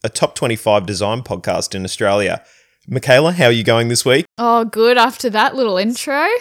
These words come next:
Speaker 1: Very, very vain of myself to look that up, but you gotta
Speaker 2: How
Speaker 1: take it where it ha-, comes.
Speaker 2: <laughs> How is your week going?
Speaker 1: Oh, it's going pretty, pretty well. I mean, this is,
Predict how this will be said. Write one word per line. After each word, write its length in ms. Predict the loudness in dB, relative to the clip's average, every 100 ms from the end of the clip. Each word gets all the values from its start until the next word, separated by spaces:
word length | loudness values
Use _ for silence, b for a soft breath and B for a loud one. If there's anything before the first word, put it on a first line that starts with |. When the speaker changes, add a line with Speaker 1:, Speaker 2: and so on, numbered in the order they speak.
| -6 -14
Speaker 1:
Very, 460 | -4 2 2 2 0
very 540 | -6 -6 -2 0 -2
vain 320 | -2 -4 -4 -4
of 140 | -6
myself 400 | -6 -2 -2 -2
to 180 | 2 2
look 120 | 2
that 180 | 0 2
up, 260 | 0 0 0
but 240 | 0 0
you 80 | -2
gotta 160 | 0 2
Speaker 2:
How 60 |
Speaker 1:
take 260 | 2 0 0
it 80 | -4
where 140 | -4
it 60 | -4
ha-, 80 | -6
comes. 480 | -4 -4 -2 -4 -4
Speaker 2:
<laughs> 360 | 0 2 2 B -2 B
How 220 | 2 4
is 160 | 4 2
your 180 | -2 -2
week 240 | -2 -4
going? 340 | -6 -6 -8 2
Speaker 1:
Oh, 180 | 6
it's 140 | 6 6
going 240 | 4 4
pretty, 280 | 0 -6 -8
pretty 280 | -8 -6 -4
well. 400 | -4 -4 -6 -10 -8
I 100 | -4
mean, 340 | -2 -2 -2
this 200 | -2 0
is, 580 | 0 -2 -2 -2 -2